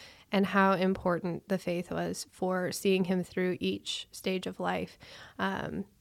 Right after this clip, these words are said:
and how important it is for him to share that vision of God's mission with people around the nation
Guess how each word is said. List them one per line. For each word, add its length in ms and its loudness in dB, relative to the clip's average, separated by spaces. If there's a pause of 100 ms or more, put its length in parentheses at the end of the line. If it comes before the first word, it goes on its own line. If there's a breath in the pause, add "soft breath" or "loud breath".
(140)
and 400 4
how 240 4
important 440 4
it 100 0
is 160 0
for 100 0
him 220 0
to 120 -6
share 600 -2 (140)
that 580 -2
vision 580 4 (760 soft breath)
of 180 6
God's 320 8
mission 420 6 (460 loud breath)
with 260 2
people 460 2
around 380 6
the 80 6
nation 520 2